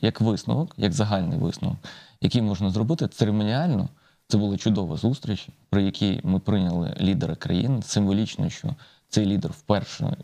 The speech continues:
перший свій візит зробив в Україну. Символічно те, що ця країна, е, має безпосередній кордон з Україною.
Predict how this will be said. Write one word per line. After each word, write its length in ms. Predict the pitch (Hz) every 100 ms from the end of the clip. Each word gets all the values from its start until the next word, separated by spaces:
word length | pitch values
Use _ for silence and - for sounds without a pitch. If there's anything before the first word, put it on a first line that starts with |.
| -
перший 280 | 107 - -
свій 200 | 90 87
візит 400 | 85 87 82 -
зробив 340 | 87 87 78
в 60 | 73
Україну. 500 | - 87 110 127 113 - _ _
Символічно 600 | - 110 110 113 - 95
те, 160 | 90 87
що 280 | - 92 87
ця 140 | - 101
країна, 600 | 95 90 90 82 87 -
е, 220 | 87 82
має 280 | 85 95 90
безпосередній 600 | 92 - 92 101 92 85
кордон 380 | - - 90 85
з 60 | -
Україною. 460 | - 110 147 131